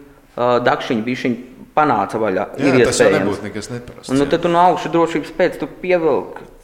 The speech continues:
Speaker 1: pavelc viņu, lai tur nenāk vaļā, vai nezinu, kas jau ir. Jau galiņš bija, bet tur sava, priekš sevis drošībai vai kā,
Speaker 2: Nu,
Speaker 1: kāpēc
Speaker 2: viņam
Speaker 1: ne?
Speaker 2: kā sprinterim, nu, būtu vajadzēja tā, ka viss tur labi. Nu, zin, ka viņš liek iekšā pēc tam,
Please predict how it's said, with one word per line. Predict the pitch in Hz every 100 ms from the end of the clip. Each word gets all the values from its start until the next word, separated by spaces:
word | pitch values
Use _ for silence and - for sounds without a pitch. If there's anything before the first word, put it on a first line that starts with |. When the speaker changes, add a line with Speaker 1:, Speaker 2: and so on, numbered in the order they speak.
| - 78 _ - _ - _ -
Speaker 1:
pavelc | 180 151 98 -
viņu, | 107 110
lai | 110
tur | 107 113
nenāk | 123 147 117 -
vaļā, | 123 139 139
vai | 98 101
nezinu, | 110 139 127 92
kas | 98 95
jau | -
ir. | 80 -
Jau | 104 98
galiņš | 98 127 107 98
bija, | - 143 127
bet | 123 131 131 - - - _
tur | 117 -
sava, | 131 127 127
priekš | 127 110 -
sevis | 139 139 107
drošībai | 123 143 143 135 113 107
vai | 101
kā, | 98 135 139
Speaker 2:
Nu, | 135
Speaker 1:
kāpēc | - 139 131 135
Speaker 2:
viņam | 135
Speaker 1:
ne? | 127
Speaker 2:
kā | 117
sprinterim, | - 107 117 120 135 131
nu, | 135
būtu | 127 123 -
vajadzēja | 120 110 98 85 -
tā, | 90 85
ka | -
viss | 87 - -
tur | - 107 95
labi. | 95 98 - -
Nu, | - -
zin, | - -
ka | -
viņš | - - 95
liek | 98 90
iekšā | 95 95 117
pēc | 110 113 -
tam, | 113 113